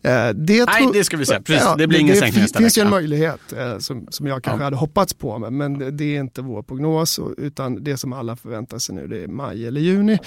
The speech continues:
Speaker 1: Ja, jag tror vi kommer få tydliga signaler om att det blir antingen i maj eller juni, men inte vilken av dem det blir.
Speaker 2: Nej, okej. Kristin?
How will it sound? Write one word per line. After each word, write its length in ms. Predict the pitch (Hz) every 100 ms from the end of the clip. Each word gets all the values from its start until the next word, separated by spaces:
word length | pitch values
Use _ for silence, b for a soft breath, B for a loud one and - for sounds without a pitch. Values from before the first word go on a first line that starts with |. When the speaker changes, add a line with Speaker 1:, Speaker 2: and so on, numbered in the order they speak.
| B B B B _
Speaker 1:
Ja, 200 | 151 156
jag 220 | 165 185
tror 300 | - 202 214
vi 160 | 180 -
kommer 220 | - 170
få 140 | 156 151
tydliga 440 | - 190 156 156
signaler 420 | - 151 135 131
om 120 | 127 131
att 100 | -
det 60 |
blir 260 | 139 131 120
antingen 580 | 175 156 127 180 180 175
i 100 | 160
maj 360 | 143 131 107 101
eller 140 | 101
juni, 380 | - - - -
men 160 | 127
inte 220 | 131 127 151
vilken 580 | 143 135 - - 165 127
av 120 | 123
dem 180 | 107 -
det 80 |
blir. 180 | - - - _ _ _ -
Speaker 2:
Nej, 240 | 127 202
okej. 340 | 294 - 113 226 _ -
Kristin? 300 | - 123